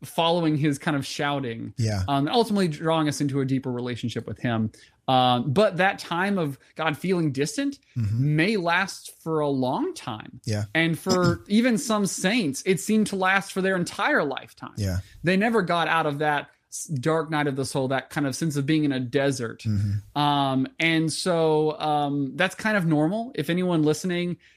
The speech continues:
Speaker 1: is feeling like they're in that place now,
Speaker 2: Mm-hmm.
Speaker 1: um, you're not alone. You're not the only Christian to have
Speaker 2: Yeah.
Speaker 1: experienced that. It is painful.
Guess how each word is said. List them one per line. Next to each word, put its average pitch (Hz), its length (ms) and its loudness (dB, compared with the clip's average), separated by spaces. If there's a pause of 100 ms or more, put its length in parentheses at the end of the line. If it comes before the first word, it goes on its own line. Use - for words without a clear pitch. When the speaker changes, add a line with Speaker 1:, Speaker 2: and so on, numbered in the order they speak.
Speaker 1:
is 143 200 -2
feeling 165 240 2
like 151 280 0
they're 151 440 2 (400)
in 156 120 2
that 160 160 0
place 151 320 -2
now, 160 580 0
Speaker 2:
Mm-hmm. 104 500 0
Speaker 1:
um, 147 560 2 (240)
you're 160 200 2
not 165 200 2
alone. 170 480 2
You're 160 120 0
not 156 160 0
the 165 100 -2
only 165 180 2
Christian 170 360 0
to 151 80 -2
have 151 80 -2
Speaker 2:
Yeah. 143 60 -4
Speaker 1:
experienced 165 520 -2
that. 170 300 0
It 147 120 0
is 156 200 0
painful. 160 640 -2